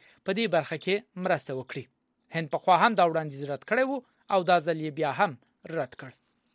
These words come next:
د صحت نړیوال تنظیم وایي چې نړۍ ته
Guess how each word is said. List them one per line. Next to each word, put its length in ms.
د 260
صحت 500
نړیوال 500
تنظیم 460
وایي 360
چې 200
نړۍ 400
ته 180